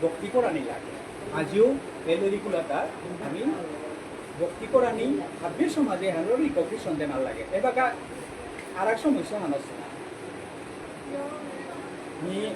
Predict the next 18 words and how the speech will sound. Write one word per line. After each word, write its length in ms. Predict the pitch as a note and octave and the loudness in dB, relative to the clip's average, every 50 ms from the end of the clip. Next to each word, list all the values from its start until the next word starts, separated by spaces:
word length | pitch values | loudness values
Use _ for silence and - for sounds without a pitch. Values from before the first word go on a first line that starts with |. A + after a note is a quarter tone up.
| - - | -6 -6
আমার 300 | - F3+ F#3+ F#3+ F#3+ G3 F#3 - | -4 -4 -2 0 0 0 2 2
ধর্ম, 280 | F3+ F3 D#3+ D#3+ F3+ G#3+ | 2 2 4 2 2 2
আমার 420 | G#3+ G#3+ G3 F3+ F3 F3 F3+ F3+ F3+ F3 - - - - D#3+ C#3+ | 2 2 0 2 4 4 4 4 4 0 -4 -6 -6 -6 0 4
গোদ 180 | D#3 E3+ F3 - - - - - - | 4 4 4 4 0 -6 -8 -6 -4
খানি 220 | F3 F3 F#3+ G#3 F#3+ | -2 -2 -2 -2 -2
ভিতরে 320 | G3+ G3 - D#3+ E3+ F#3+ G3+ | -2 0 4 6 8 8 8
যে 100 | A3 G#3 | 8 6
না 340 | F3 E3 F3 E3+ D3+ C#3 C#3 | 6 4 2 0 0 0 -2
গিয়া, 360 | C#3 A#2+ C3+ C#3 D3 E3 - - - - - - - - - | -2 -2 0 2 2 2 2 -2 -6 -8 -8 -8 -6 -4 -2
বাহিরের 420 | F3 G3 G3+ G#3+ G#3+ G#3+ A3 A3 - | -2 0 2 4 6 6 6 6 4
কালচার 360 | B3+ A#3 G#3+ G#3+ A3+ A3 A3 A3 | 2 2 2 2 2 4 4 6
ও 60 | G#3 | 6
আলো 240 | G3 E3 D#3 D3+ D3+ | 6 4 4 2 2
খানি 200 | D3+ C#3+ C#3 D3 C#3+ F#3+ | 0 0 -2 0 2 4
চর্চা 320 | F#3+ F3 - F3+ E3+ E3 | 2 2 4 2 0 2
করুন। 340 | E3+ F3 D3+ C#3 B2+ A2+ A2+ A2 G#2 - - - - - - - - - - - - - - - - - | 2 0 -2 -2 -4 -4 -6 -6 -8 -8 -8 -10 -10 -10 -10 -10 -10 -10 -10 -10 -10 -10 -10 -10 -10 -6
আমার 200 | C#3 D#3 E3 E3 - | -4 -4 -4 -2 2
কালচার 320 | F#3 F3 E3+ D#3+ F3 D#3+ | 2 2 4 4 2 0